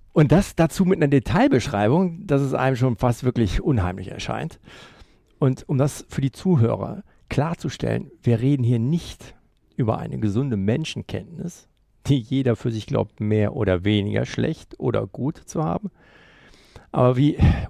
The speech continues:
unheimlich schier unglaublich das ist, was du als Profiler praktizierst, werden wir jetzt im Verlauf des Gesprächs noch weiter vertiefen, mein Lieber.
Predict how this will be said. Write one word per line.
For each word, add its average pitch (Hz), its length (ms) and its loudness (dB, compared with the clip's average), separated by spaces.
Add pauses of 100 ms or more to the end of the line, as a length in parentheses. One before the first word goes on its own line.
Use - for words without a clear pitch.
unheimlich 139 580 -2
schier 170 460 0
unglaublich 131 520 -2
das 117 160 -2
ist, 135 220 -6
was 107 100 -2
du 160 140 -6
als - 140 -4
Profiler 143 720 -2 (760)
praktizierst, - 880 -4
werden 113 220 -2
wir 110 260 0
jetzt 120 400 -4
im 113 120 -8
Verlauf 104 420 0
des - 160 -20
Gesprächs 107 480 -8
noch 92 140 -4
weiter 95 260 -4
vertiefen, 98 400 -6
mein 95 200 -8
Lieber. 104 240 -10